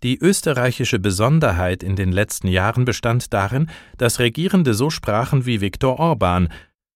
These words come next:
„Das Ziel ist null irreguläre Migration. Das geht nicht ohne hässliche Bilder.“ Gleichzeitig aber handelten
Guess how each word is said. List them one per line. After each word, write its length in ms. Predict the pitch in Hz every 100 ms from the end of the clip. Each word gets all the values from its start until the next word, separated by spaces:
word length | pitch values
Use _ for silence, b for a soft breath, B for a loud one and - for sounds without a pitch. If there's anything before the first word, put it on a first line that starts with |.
| _
„Das 220 | 95 95
Ziel 340 | - 151 151 143
ist 240 | 95 -
null 340 | 110 131 143 -
irreguläre 640 | 110 110 95 95 104 104
Migration. 760 | 101 104 101 - 151 147 80 - _ _ _
Das 200 | 78 76
geht 240 | 117 120 113
nicht 240 | 113 -
ohne 200 | 98 101
hässliche 400 | 95 98 113 110
Bilder.“ 460 | 131 135 78 - _ _ _ _ _ _ _ B B B B
Gleichzeitig 680 | 123 143 - 165 160 160 139
aber 200 | 135 113
handelten 480 | 117 135 131 135